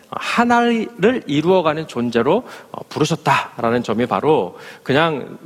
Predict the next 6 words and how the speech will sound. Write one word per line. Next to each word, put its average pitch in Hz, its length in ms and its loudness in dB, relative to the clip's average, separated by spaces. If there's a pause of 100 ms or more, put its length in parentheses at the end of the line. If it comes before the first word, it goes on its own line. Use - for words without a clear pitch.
(160)
남성과 165 560 0
여성이라는 135 520 0
젠더를 151 600 2
넘어서서 113 540 0
우리의 120 300 0
모든 170 580 2